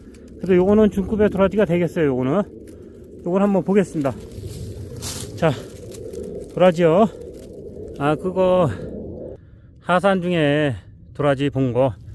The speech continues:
그걸 우습게 봤는데, 어우, 꽤 커요. 대물인데요? 이거 보시죠. 대물입니다, 대물.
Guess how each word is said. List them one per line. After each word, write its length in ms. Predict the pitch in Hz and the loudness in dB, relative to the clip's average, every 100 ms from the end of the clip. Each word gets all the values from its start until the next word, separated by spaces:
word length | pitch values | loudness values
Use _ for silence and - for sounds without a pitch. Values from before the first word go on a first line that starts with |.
| - - - - | -16 -16 -14 -12
그걸 260 | - 131 151 | -6 0 0
우습게 460 | 135 151 - 190 180 | 0 -2 -2 0 2
봤는데, 600 | 165 156 151 180 123 92 - - - | 4 2 2 2 0 -2 -8 -14 -6
어우, 400 | 160 170 139 117 | -2 0 0 -2
꽤 120 | 135 | -6
커요. 460 | 190 - 220 160 87 - - - - - - - - | -4 0 2 2 0 -6 -12 -12 -12 -12 -12 -12 -6
대물인데요? 680 | 147 156 175 170 151 165 196 - - - - - - - | 0 2 2 4 6 4 2 -8 -12 -12 -12 -12 -12 -4
이거 100 | 147 | 0
보시죠. 400 | 131 - 110 90 - - - - - - - - - - - - - - - | 0 2 -2 -2 -12 -18 -18 -20 -20 -20 -20 -20 -18 -18 -20 -20 -18 -16 -4
대물입니다, 500 | 135 143 135 120 117 | 2 4 4 2 0
대물. 480 | 117 110 104 139 | 0 0 0 -4